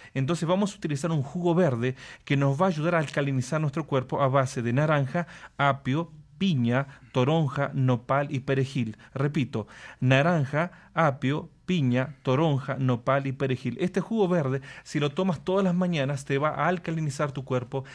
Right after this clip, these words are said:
te va a rejuvenecer. Y, y solamente te hago una,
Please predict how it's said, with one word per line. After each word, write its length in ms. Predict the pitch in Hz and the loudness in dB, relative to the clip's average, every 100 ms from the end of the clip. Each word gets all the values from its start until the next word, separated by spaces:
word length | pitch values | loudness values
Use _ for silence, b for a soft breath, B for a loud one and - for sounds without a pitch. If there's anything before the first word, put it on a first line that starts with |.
| B - | B -4
te 140 | 123 | 0
va 220 | 131 131 | 2 2
a 20 | |
rejuvenecer. 920 | 123 165 185 175 170 165 151 - 156 147 B B B | 0 0 0 -2 0 0 -2 -2 -4 -4 B B B
Y, 160 | - - | -10 -8
y 40 | |
solamente 560 | - 220 214 214 208 202 | -2 2 4 2 0 -2
te 180 | 180 175 | 0 0
hago 220 | 180 180 | 0 -2
una, 300 | 190 180 | 0 0